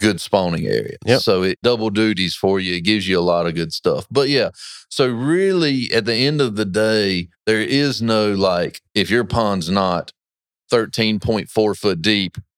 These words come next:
Speaker 1: don't even try. There's not any kind of magic rule like that. What you really want is a variety of depths. You want some deeper water, I'd say maybe at least six to eight foot deep,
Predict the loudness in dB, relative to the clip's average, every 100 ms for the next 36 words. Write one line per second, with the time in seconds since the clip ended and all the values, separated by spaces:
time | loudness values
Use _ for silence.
0 | -2 0 0 -4 -4 0 2 0 0 -2
1 | 0 0 0 0 0 -2 0 0 2 2
2 | 0 -2 -2 0 0 0 0 0 0 2
3 | -2 -6 -18 -20 -20 _ 0 0 0 -2
4 | 2 2 0 0 0 0 -2 -2 -2 -2
5 | -2 0 0 0 -2 0 -2 0 0 0
6 | 0 -4 -2 2 2 0 -2 -4 -2 0
7 | 0 2 0 2 0 0 -2 -2 -6 -2
8 | 0 2 0 -2 0 -2 -2 -4 -10 _
9 | _ -2 -2 0 0 2 0 0 0 2
10 | 0 -2